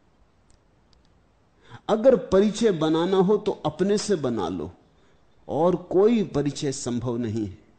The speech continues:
दूसरे से परिचय हो ही नहीं सकता। एक ही परिचय संभव है, अपने से, क्योंकि दूसरे के भीतर तुम जाओगे कैसे?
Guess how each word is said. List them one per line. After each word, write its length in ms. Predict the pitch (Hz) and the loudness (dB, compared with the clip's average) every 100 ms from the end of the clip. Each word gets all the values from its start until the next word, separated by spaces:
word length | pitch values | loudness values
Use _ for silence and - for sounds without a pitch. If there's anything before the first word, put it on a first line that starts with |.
| _ _ _ _ _ - - - - - | _ _ _ _ _ -20 -20 -20 -16 -14
दूसरे 580 | 117 160 202 - 226 233 | -6 -2 -2 2 2 2
से 160 | 214 | 2
परिचय 500 | 160 - 139 151 170 | -2 -2 -2 -2 -4
हो 240 | 147 117 117 | -6 -4 -4
ही 160 | 131 | -2
नहीं 200 | 127 95 | -2 -4
सकता। 600 | 92 82 - - - - - _ - _ _ _ _ _ - 123 - | -8 -12 -14 -16 -16 -16 -20 _ -20 _ _ _ _ _ -20 -18 -2
एक 240 | 160 190 190 | 4 4 4
ही 120 | 240 | -2
परिचय 440 | 190 143 139 135 113 | 0 -2 -2 -6 -8
संभव 460 | 113 107 107 104 | -6 -6 -4 -6
है, 240 | 113 - - _ _ _ _ - - | -6 -10 -16 _ _ _ _ -20 -14
अपने 340 | 123 127 120 107 | -8 -4 -2 -4
से, 240 | - - - - - _ _ _ _ _ _ _ _ _ _ _ - - _ | -8 -16 -20 -20 -20 _ _ _ _ _ _ _ _ _ _ _ -20 -20 _
क्योंकि 220 | 160 147 | -8 -4
दूसरे 480 | 135 110 127 - 143 | -6 -4 -6 -6 -8
के 160 | 151 107 | -6 -8
भीतर 380 | 92 107 - 127 | -6 -8 -8 -12
तुम 260 | 139 107 | -8 -8
जाओगे 520 | 90 87 90 92 120 | -8 -8 -10 -10 -12
कैसे? 420 | 143 - - - | -14 -14 -14 -16